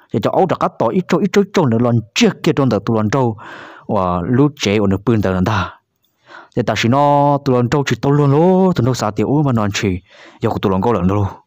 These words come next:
chỉ tao luôn lố rồi nó. Chuyện chia kia trong tờ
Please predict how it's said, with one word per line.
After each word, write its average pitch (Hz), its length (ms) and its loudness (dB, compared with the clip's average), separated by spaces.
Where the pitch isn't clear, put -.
chỉ 110 100 -4
tao 107 100 -2
luôn 117 180 2
lố 190 440 4
rồi 98 160 -2
nó. 98 440 0
Chuyện 101 220 2
chia 127 200 2
kia 120 140 -2
trong 113 140 0
tờ 98 120 0